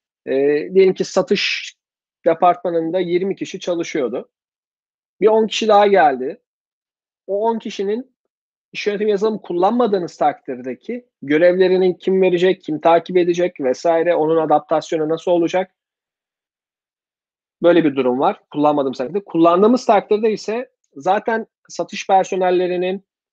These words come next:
sistem kullandığı ve geçmiş, geçmişlerini de görebiliyor yeni gelenler. Süreçlerini de böyle yapıyormuşuz, işte şöyle görüşmeleri böyle kaydediyormuşuz vesaire vesaire gibi daha oluş-, yani direkt takip edebilecekleri ve örneklerinin olduğu sistemler gene orada var.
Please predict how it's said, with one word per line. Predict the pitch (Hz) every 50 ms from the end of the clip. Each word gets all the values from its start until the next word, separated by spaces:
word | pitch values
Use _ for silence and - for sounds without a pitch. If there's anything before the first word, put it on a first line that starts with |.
| _ _
sistem | - - - 151 - - - 175 214 190 - -
kullandığı | - - 175 170 170 160 160 160 175 175 165
ve | 165 156 123 - _ _ _ _ _
geçmiş, | - 151 151 - - 143 - - - - - -
geçmişlerini | 160 156 151 - 180 - - - 170 170
de | 170
görebiliyor | 156 151 160 156 165 165 165 175 180 165
yeni | 135 131 127 127 113
gelenler. | 123 113 117 113 113 113 135 185 226 - _ _ _ _ _ _ _ _ _ _ _
Süreçlerini | - - - 160 165 156 - - 175 170 170 165 160
de | 147 127 135 147
böyle | 156 156 147 147
yapıyormuşuz, | 139 - - 123 117 120 113 - 165 147
işte | - - - 135
şöyle | - - 156 139 143 135
görüşmeleri | 143 143 139 135 - - 139 127 135 131 135
böyle | 139 135 135 131
kaydediyormuşuz | - - 147 143 131 135 131 120 113 107 107 - - 135 127
vesaire | 131 123 - - 151 135 135 139
vesaire | 135 127 - 151 139 139
gibi | 139 143 143 143 143 147 156 - _ _ _ _ _ _ _ _ _ _ _ -
daha | 143 139 156 156 151 - _
oluş-, | 165 165 170 170 151 - - - - _ _
yani | - 147 147 135 131 131 131 - - - - - 170 156
direkt | 170 156 160 -
takip | - 160 160 160 - 175 175
edebilecekleri | 156 156 139 127 120 123 123 - _ 156 156 160
ve | 156
örneklerinin | 143 131 151 143 147 151 151 151 - 165 160 165 165 165
olduğu | 156 147 151 143 147 156 151 143
sistemler | - - 151 - - - 147 151 151 151 147 143
gene | 147 156 147 143
orada | 139 135 127 117 120 110
var. | 110 127 196